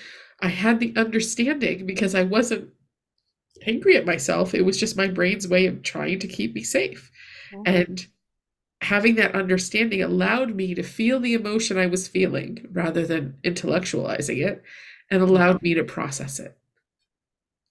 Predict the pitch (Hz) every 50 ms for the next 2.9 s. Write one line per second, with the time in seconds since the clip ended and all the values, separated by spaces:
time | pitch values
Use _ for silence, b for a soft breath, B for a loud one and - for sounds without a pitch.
0 | _ _ _ _ _ 190 226 247 233 233 - 240 240 240 220 208 202 220 226 214
1 | 185 175 170 165 165 175 180 208 233 254 - - - - _ _ _ _ _ -
2 | 180 175 - - - 214 214 226 - 196 202 185 - - 135 - -